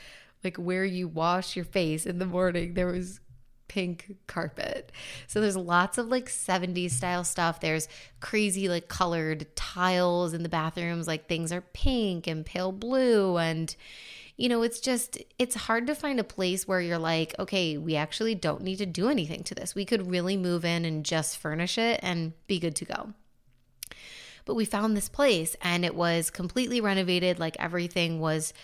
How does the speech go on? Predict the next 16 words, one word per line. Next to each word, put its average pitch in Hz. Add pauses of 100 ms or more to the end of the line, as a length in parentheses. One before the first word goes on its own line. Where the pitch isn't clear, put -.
(160)
just -
clean, 214
white, 180
neutral 175
colors. 175 (260)
They 175
had 170
the 175
floor 185
to -
ceiling 160
windows 214
that 196
I 190
really 185
like, 170